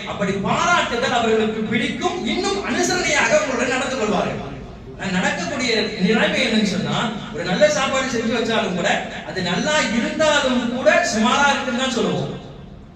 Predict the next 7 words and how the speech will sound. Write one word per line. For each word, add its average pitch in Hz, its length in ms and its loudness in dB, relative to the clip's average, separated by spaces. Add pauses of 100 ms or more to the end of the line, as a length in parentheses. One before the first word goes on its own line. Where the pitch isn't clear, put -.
(480)
ஆனால் 269 320 2
சரி, 247 280 2
ஷரியத் 262 540 0
என்ன 294 180 0
சொல்லி 277 200 -2 (180)
தருகிறது 233 320 -2
என்றால், 185 360 2